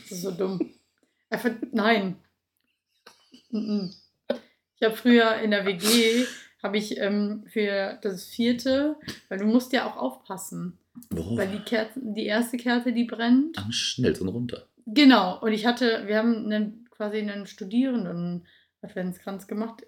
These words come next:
Speaker 1: Beim ersten waren vier Teelichter aufeinander gestapelt. Beim
Speaker 2: Ah,
Speaker 1: dritten,
Speaker 2: nein.
Speaker 1: äh, beim zweiten waren noch drei aufeinander gestapelt. <laughs> Beim vierten, dritten noch zwei und beim vierten eins.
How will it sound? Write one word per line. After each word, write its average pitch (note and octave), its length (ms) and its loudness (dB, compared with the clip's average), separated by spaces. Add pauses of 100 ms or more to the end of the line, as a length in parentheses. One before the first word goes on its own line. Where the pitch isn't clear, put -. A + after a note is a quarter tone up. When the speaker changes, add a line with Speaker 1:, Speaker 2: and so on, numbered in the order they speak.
(180)
Speaker 1:
Beim F#3 220 -8
ersten G#3+ 600 0
waren F#3 420 -6 (560)
vier A3+ 600 -4 (800)
Teelichter B3+ 540 0
aufeinander A#3+ 440 2
gestapelt. B3 840 -2 (560)
Beim G3+ 120 -8
Speaker 2:
Ah, - 140 -4
Speaker 1:
dritten, A3 560 0
Speaker 2:
nein. - 20 -12
Speaker 1:
äh, G#3+ 80 -6
beim G#3+ 180 4
zweiten A3+ 260 4
waren F#3+ 140 0
noch F3+ 140 -8
drei F#3+ 380 -2
aufeinander A#3+ 420 2
gestapelt. B3 720 -2 (260)
<laughs> - 240 -8
Beim A#3 340 2
vierten, A#3 420 0
dritten B3+ 460 2 (300)
noch G#3 160 -8
zwei G3 280 0
und B3 100 2
beim G#3+ 120 -4
vierten A3+ 220 -2
eins. F#3 640 -4